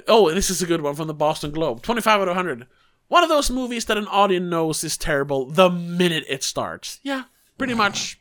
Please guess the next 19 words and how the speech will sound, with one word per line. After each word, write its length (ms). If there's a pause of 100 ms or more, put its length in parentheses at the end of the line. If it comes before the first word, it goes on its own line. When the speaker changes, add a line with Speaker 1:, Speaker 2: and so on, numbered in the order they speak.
(160)
Speaker 1:
Yeah. 160 (1800)
And 100
then 100
the 80
worst 340
Speaker 2:
Mm. 40
Speaker 1:
one 260
here 180
from 120
the 60
New 100
York 180
Post 340
then. 240 (500)
"Cage 400
and 140
director 320
Joe 180
Schumacher, 720